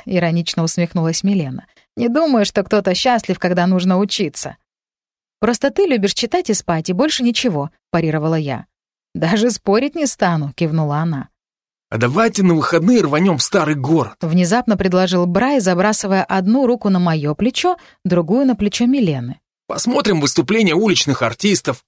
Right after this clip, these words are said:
Speaker 2: развлечемся».
Speaker 1: Почему-то все уставились на меня. Похоже, никто из моих новых друзей не думал о подготовке к балу. «Я бы с радостью, но у меня возникли кое-какие дела дома, да и отца хотела проведать»,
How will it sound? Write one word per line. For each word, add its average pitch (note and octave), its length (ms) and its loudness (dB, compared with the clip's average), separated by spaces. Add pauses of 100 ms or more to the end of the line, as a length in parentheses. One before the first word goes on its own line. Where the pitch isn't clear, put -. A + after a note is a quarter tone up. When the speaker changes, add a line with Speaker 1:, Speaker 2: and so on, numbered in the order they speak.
Speaker 2:
развлечемся». A3 1080 0
Speaker 1:
Почему-то F3 480 -2
все G#3+ 280 0
уставились G3+ 640 0
на G#3 60 2
меня. F#3+ 480 2 (360)
Похоже, E3+ 400 -2
никто F#3+ 380 0
из D#3+ 140 0
моих E3+ 300 0
новых E3 320 0
друзей F3+ 400 0
не F#3+ 120 2
думал G#3 300 2
о F#3 60 -2
подготовке F#3 600 -2
к G#3 100 -4
балу. D3 420 -2 (560)
«Я F#3+ 180 2
бы F3+ 100 -2
с - 120 -6
радостью, G#3+ 500 0
но F#3 160 2
у G3 40 2
меня G#3 220 4
возникли G#3+ 440 0
кое-какие G3+ 580 0
дела G#3 300 2
дома, F3+ 400 -2 (300)
да C4 100 0
и C#4 60 2
отца D4 260 0
хотела F#3 340 0
проведать», D#3+ 580 -2